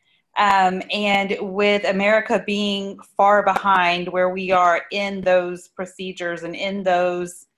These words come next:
next steps that are gonna happen, if you want to know what it's gonna be like and what's going to be happening in America, watch what's happening in Europe. Watch what's happening in Italy.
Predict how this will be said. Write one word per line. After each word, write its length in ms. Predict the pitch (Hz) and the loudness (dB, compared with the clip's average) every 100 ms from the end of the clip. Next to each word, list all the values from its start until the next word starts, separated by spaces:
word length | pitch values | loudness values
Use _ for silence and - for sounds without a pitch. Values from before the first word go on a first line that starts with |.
| _ _ _ | _ _ _
next 480 | - 196 202 - - | -4 0 0 -2 -10
steps 320 | - 202 190 - | 0 0 0 -2
that 80 | 190 | -4
are 60 | 180 | 0
gonna 180 | 175 | -2
happen, 500 | 170 156 - 110 - - _ - _ _ | 0 -2 -2 -8 -10 -16 _ -20 _ _
if 220 | - 277 285 | -2 0 2
you 140 | 285 | 4
want 260 | 269 247 - | 4 4 2
to 80 | |
know 180 | 226 214 | 2 2
what 300 | 202 196 202 | 4 4 4
it's 200 | 214 202 | 4 -2
gonna 200 | - 196 | -2 -2
be 180 | 190 180 | -2 0
like 280 | 180 190 185 | 2 2 0
and 180 | 175 175 | -2 2
what's 300 | 185 - - | 2 2 -2
going 240 | 190 196 | -2 -2
to 80 | 196 | -4
be 100 | 202 | -4
happening 480 | 196 185 202 220 226 | 0 0 -2 -8 -8
in 80 | |
America, 580 | 226 226 233 240 247 233 233 _ _ _ _ | -6 -2 -2 2 4 2 2 _ _ _ _
watch 400 | - 185 208 - | -2 2 2 2
what's 240 | 208 196 196 | -4 -4 -2
happening 380 | 180 180 185 175 | -2 -2 -6 -10
in 120 | 165 | -10
Europe. 380 | 165 131 90 - _ _ _ _ _ | -8 -6 -6 -8 _ _ _ _ _
Watch 360 | - 202 214 214 | 0 2 2 0
what's 220 | 214 214 | -4 -2
happening 440 | 208 196 208 196 | 0 -2 -2 -6
in 120 | 180 175 | -8 -6
Italy. 540 | - 196 214 285 349 | -6 -6 -6 -8 -10